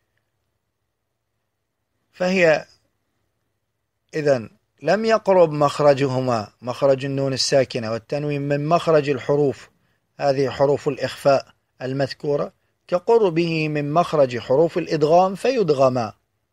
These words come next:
ولم يبعد مخرجهما عن مخرج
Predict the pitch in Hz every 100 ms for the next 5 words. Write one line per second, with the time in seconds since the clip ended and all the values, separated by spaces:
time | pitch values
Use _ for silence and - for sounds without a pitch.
0 | _ _ _ _ _ _ _ _ - 143
1 | 190 220 226 226 202 180 180 170 135 170
2 | _ _ _ - 147 - 175 175 185 180
3 | 180 180 170 139 165 160 185 - 160 151
4 | 131 110